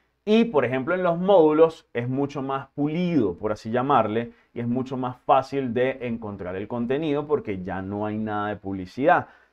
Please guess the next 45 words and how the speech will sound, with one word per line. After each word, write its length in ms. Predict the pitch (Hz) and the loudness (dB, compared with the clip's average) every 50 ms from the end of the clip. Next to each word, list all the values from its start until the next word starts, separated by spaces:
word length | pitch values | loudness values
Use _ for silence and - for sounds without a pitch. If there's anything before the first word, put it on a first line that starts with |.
| _ - | _ -16
Eh, 100 | - - | -12 -6
cuando 260 | - 104 104 104 101 | -4 -4 -2 -2 -4
ingresamos 480 | 101 101 101 101 101 - 98 113 131 | -4 -4 -6 -6 -6 -8 -8 -4 -2
a 40 | 135 | 0
los 160 | 131 120 104 | 0 0 0
módulos 340 | 104 113 113 120 131 139 131 | -2 -4 -2 0 0 0 0
de 60 | 127 | 2
bachillerato, 720 | 120 117 113 117 - 135 135 139 147 160 139 120 117 127 120 | 0 0 -2 -2 -6 2 4 6 6 8 6 4 2 0 -4
mira 200 | 113 98 104 104 | -4 -4 -4 -6
que 80 | 101 | -6
aquí 140 | 104 90 90 | -6 -8 -8
tenemos 320 | - - 95 92 92 95 107 | -8 -8 -8 -8 -8 -8 -8
el 60 | 101 | -8
listado, 420 | 95 - - - 139 127 127 127 | -8 -6 2 4 6 6 6 6
no 100 | 127 - | 2 0
aparecen 320 | 95 90 87 95 95 104 95 | -4 -6 -6 -8 -10 -12 -12
publicidades 500 | 98 98 98 92 - - 85 82 95 95 | -10 -10 -10 -12 -12 -12 -12 -8 -6 -6
a 80 | 90 | -6
los 180 | 95 95 92 117 | -6 -6 -4 2
lados. 680 | 131 151 156 151 147 143 139 135 135 131 127 - - _ _ _ _ _ - | 6 8 10 10 10 8 8 6 6 4 2 -2 -10 _ _ _ _ _ 0
Va, 60 | 110 | 2
voy 120 | 107 117 120 | 2 2 2
a 40 | |
ingresar, 380 | 127 117 113 107 - 110 101 98 | 0 0 -2 -4 -4 -4 -6 -6
por 140 | 101 113 107 | -4 -6 -6
ejemplo, 320 | 104 107 107 101 98 117 | -4 -6 -8 -4 -4 -4
a 40 | 120 | -4
geometría 500 | 123 110 101 92 90 95 98 101 101 101 | -4 -8 -10 -10 -10 -8 -6 -4 -4 0
plana. 560 | - 139 151 156 143 135 131 127 120 120 - _ _ _ _ | 2 4 6 6 4 4 0 -2 -4 -8 -12 _ _ _ _
Mira 240 | 104 107 98 110 107 | -8 -6 -6 -4 -2
que 80 | 117 | -2
al 220 | 113 110 107 101 - | -2 -2 -2 -2 -2
darle 380 | 107 104 101 95 110 113 107 | 0 -2 0 0 -2 -2 -2
clic 200 | 110 117 120 110 123 | -2 -2 -2 0 0
allí 260 | 117 110 117 117 117 | 0 0 0 0 0
directamente 680 | 117 117 113 110 110 117 113 120 120 120 117 117 120 | 0 0 -2 -2 -4 -4 -4 -4 -4 -4 -4 -4 -6
tenemos 480 | 107 - 104 95 95 98 104 110 110 107 | -6 -6 -8 -8 -8 -8 -8 -8 -10 -10
todo 460 | _ - 117 117 117 120 120 120 120 120 | _ 0 2 2 4 6 6 8 6 6
el 60 | 120 | 4
material 440 | 117 110 107 - 95 95 98 98 104 | 2 0 0 -2 -2 -2 -2 -2 -2
vi-, 240 | 107 117 117 117 | -2 -4 -4 -4
mucho 640 | 117 123 123 127 135 139 135 - - 131 131 113 - _ _ _ _ _ | -4 -4 -2 0 0 0 -2 -4 -4 -4 -4 -6 -8 _ _ _ _ _
más, 540 | 107 110 123 127 127 123 123 - - _ _ _ _ _ _ _ _ | -4 -2 0 0 0 -2 -4 -10 -16 _ _ _ _ _ _ _ _
eh, 220 | 120 123 120 120 - | -2 -2 -2 0 -2
ameno. 760 | 113 113 110 120 131 151 156 143 131 120 120 123 131 127 - | -2 -2 0 0 0 0 2 2 2 2 2 0 0 -4 -8